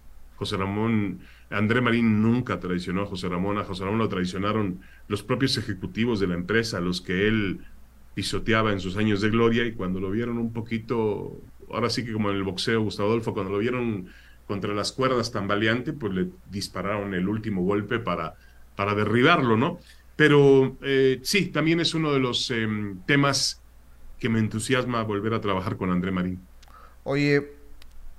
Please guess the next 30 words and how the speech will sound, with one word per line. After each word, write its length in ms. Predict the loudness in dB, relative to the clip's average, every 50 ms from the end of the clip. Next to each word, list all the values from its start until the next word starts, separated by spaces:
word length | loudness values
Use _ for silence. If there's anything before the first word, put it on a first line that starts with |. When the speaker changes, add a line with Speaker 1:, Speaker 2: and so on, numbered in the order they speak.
| -16 -18 -12 -6 -2
Speaker 2:
a 60 | 0
la 120 | 0 0
luz 200 | 0 0 -2 0
del 180 | 0 0 -2 -2
tiempo 720 | 0 2 2 4 2 2 0 -2 0 0 0 -2 -4 -10 -16 -18 -18 -18 -20 -20 -20 -20 -20 -18 -16 -8
y 120 | -4 -2 2
la 160 | 2 2 2
distancia, 880 | 2 0 -2 -4 -2 2 2 4 2 2 -2 -2 -2 -2 -2 -2 -4 -6
volteando 560 | -6 -4 -4 -4 -2 -2 -2 0 -2 -4 -2
para 200 | -2 0 0 0
atrás, 520 | -2 -2 0 2 4 4 4 4 2 -2 -8 -16 -18 -18 -18 -20 -20 -20 -18 -16 -14 -8 0
tantos 360 | 2 2 2 2 0 -2 -2
mundiales 540 | -2 -2 -4 -2 0 0 0 0 0 -2 -4
del 140 | -4 -6 -6
fut-, 300 | -8 -8 -10 -8 -8 -4
de 140 | -4 -4 -4
fútbol, 640 | -4 -4 -6 -6 -6 -4 -4 -2 -2 -2 -4 -6 -6 -2
tantas 420 | -2 -2 -2 -2 -4 -6 -4 -4
olimpiadas, 920 | -4 -4 -4 -6 -6 -8 -6 -4 0 0 2 2 2 2 2 2 0 -2 -4 -14 -20 -20 -20 -20 -20 -18 -12 -8
eh, 320 | -6 -4 -2 -2 -2 -4 -4 -6
cubriéndolo 760 | -6 -4 -2 0 0 2 0 0 0 -2 -2 -2 -2 -4 -4
tanto 420 | -2 -2 -2 -2 -2 -4 -6 -6 -4
para 300 | -2 -2 -2 -2 -2 -4
Azteca 600 | -4 -6 -8 -4 -2 -2 -2 -2 -2 -6 -8 -6
como 300 | -6 -6 -6 -6 -6 -4
para 340 | -4 -4 -2 -2 -4 -4 -4 -4
E 320 | -2 -2 0 0 0 -2
S 140 | -2 -4 -8
P 440 | -8 -6 -4 -2 0 0 2 2 2
N, 120 | 0 -2